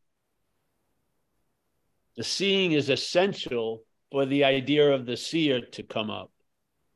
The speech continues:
Yeah, the seer is not essential at all to have the seeing occur.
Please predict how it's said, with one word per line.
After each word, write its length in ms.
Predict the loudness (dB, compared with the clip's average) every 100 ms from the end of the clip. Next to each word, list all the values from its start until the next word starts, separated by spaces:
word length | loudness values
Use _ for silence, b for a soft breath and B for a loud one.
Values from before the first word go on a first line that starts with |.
| _ _ _ _ _ _
Yeah, 240 | -6 -6 -4
the 100 | -4
seer 460 | -2 0 4 4 4
is 240 | 2 -2
not 280 | 0 2 2
essential 640 | 0 0 -2 -2 -4 -4
at 80 | 0
all 640 | 4 6 6 6 2 -4 _ _ _ _ _ _ _ _ _ _ _
to 120 | -2 0
have 300 | 0 0 -2
the 100 | -8
seeing 520 | -6 -6 -6 -10 -18 _ _ _ -12
occur. 440 | -10 -6 -6